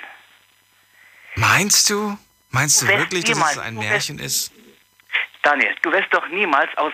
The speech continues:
Speaker 2: einem wirklich total eiskalten, egoistischen Menschen einen, äh, jemals einen, sagen wir mal, selbstlosen, ähm, selbstlosen, äh, Dings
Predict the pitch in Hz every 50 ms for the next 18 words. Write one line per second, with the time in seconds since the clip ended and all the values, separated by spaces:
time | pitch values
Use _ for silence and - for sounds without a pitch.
0 | - 139 151 147 151 143 160 185 196 - 185 165 147 - 156 143 - - 156 160
1 | 175 190 180 175 - - 170 180 190 - - - - 151 160 156 - 139 - 156
2 | 143 139 131 180 - - 165 - 156 131 135 151 175 143 127 139 147 - - 135
3 | 131 143 139 135 135 131 - - 139 135 131 127 127 127 - - - - - -
4 | 165 190 185 180 180 165 - - 143 143 147 143 139 135 123 131 - - - -
5 | - - 147 147 151 151 147 143 143 135 131 - 180 175 - - - 165 156 151
6 | 165 165 160 - - - - - - - - 147 143 147 147 143 135 - - -
7 | 151 - - - - - 165 165 - - 170 151 147 147 147 139 127 - 143 139
8 | - 190 220 -